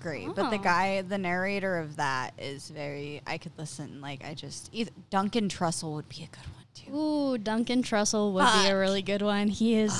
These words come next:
Speaker 1: Fuck.
Speaker 2: yeah, that's a good choice.
Speaker 1: I love Midnight Gospel. If you guys ha-, are sleeping on Midnight Gospel, don't do that. Fucking watch that shit. That shit is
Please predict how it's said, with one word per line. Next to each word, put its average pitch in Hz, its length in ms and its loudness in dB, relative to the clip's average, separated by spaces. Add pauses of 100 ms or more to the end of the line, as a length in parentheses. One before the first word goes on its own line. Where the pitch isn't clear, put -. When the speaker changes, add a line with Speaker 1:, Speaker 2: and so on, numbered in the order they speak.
(160)
Speaker 1:
Fuck. - 140 -2
Speaker 2:
yeah, 196 200 0
that's 190 180 -4
a - 40 -12
good 196 140 -8
choice. 180 500 -8 (400)
Speaker 1:
I 294 180 6
love 190 260 4
Midnight 175 360 -4
Gospel. 151 340 -6
If 160 140 -12
you 302 100 -4
guys 453 240 0
ha-, 339 160 -6
are 220 140 -2
sleeping 220 380 -4
on 185 180 -2
Midnight 170 320 -4
Gospel, 160 400 -6
don't 180 240 -6
do 156 160 -10
that. 123 240 -8
Fucking 214 340 -8
watch 151 280 -6
that 139 200 -8
shit. - 220 -10
That 185 180 -6
shit 180 180 -6
is 147 140 -12